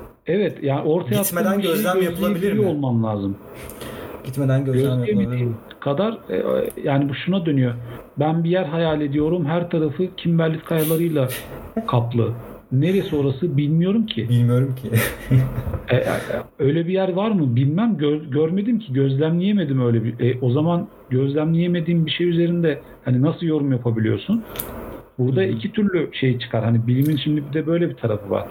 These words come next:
Speaker 2: Spekülasyona
Speaker 1: Özellikle
Speaker 2: giriyor
Speaker 1: çok
Speaker 2: artık.
Speaker 1: bilimlerin.
Speaker 2: Spekülasyona girmeye başlıyorsun artık yani. Peki şey
Speaker 1: Ee,
Speaker 2: söyleyeceğim. Ee,
Speaker 1: efendim?
Speaker 2: sence Arkea'nın anlamının önemi nedir? Ee, ve neden çalışılmalı? Ve gezegen olarak dünyanın, e, oluşumundan,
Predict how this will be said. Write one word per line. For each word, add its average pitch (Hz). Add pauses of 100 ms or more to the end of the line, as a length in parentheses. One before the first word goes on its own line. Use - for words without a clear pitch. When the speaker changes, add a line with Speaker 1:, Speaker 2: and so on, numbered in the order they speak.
(160)
Speaker 2:
Spekülasyona 143
Speaker 1:
Özellikle 147
Speaker 2:
giriyor 123
Speaker 1:
çok 120
Speaker 2:
artık. 120
Speaker 1:
bilimlerin. 107 (480)
Speaker 2:
Spekülasyona 123
girmeye 113
başlıyorsun 120
artık 117
yani. - (760)
Peki 131
şey -
Speaker 1:
Ee, 120
Speaker 2:
söyleyeceğim. 175 (340)
Ee, 120 (420)
Speaker 1:
efendim? 135 (160)
Speaker 2:
sence 165
Arkea'nın 196
anlamının 180
önemi 151
nedir? 175 (240)
Ee, 120
ve 135
neden 151
çalışılmalı? 120 (560)
Ve 147
gezegen 139
olarak 143
dünyanın, 139 (760)
e, 110
oluşumundan, 131